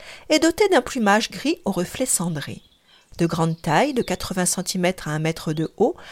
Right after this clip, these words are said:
le héron est aussi bien reconnaissable en vol à sa position. Cou replié en S, pattes étendues, il effectue des battements lents de ses grandes ailes arquées. Avec une envergure de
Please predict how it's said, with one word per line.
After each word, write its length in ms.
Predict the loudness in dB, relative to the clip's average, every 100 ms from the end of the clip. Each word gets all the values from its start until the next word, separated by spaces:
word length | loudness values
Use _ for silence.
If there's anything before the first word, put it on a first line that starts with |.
| -18 0
le 120 | 4
héron 260 | 4 4 2
est 160 | 2
aussi 260 | 0 0 0
bien 200 | 2 2
reconnaissable 720 | 2 0 0 0 2 2 2
en 80 | 0
vol 240 | 2 0
à 40 | 0
sa 160 | -4
position. 600 | -4 -4 -2 0 0 -2 -10 _ _ _ _ _ _ -12
Cou 160 | -2
replié 400 | 2 2 0 0
en 140 | 0 2
S, 300 | 4 4 2
pattes 300 | 0 -2 0
étendues, 480 | -2 0 0 -2 -4 -8 -14 -6
il 120 | 2
effectue 400 | 2 2 -2 -2
des 140 | 2 4
battements 400 | 4 2 2 2
lents 240 | 2 2
de 120 | 0
ses 180 | 0 -2
grandes 340 | -2 0 0
ailes 120 | 2 2
arquées. 420 | 0 -4 -4 -2 -2 -4 -6 -6 -6 -6 -8 -8 -10 -8 -10 -10 -10 -10 -10 -10 -8 -6 -8 -10 -12 -12 -12 -12 -12 -12 -10 -10 -10 -12 -6
Avec 300 | 0 2 2
une 80 | 2
envergure 460 | 4 4 4 2
de 120 | 2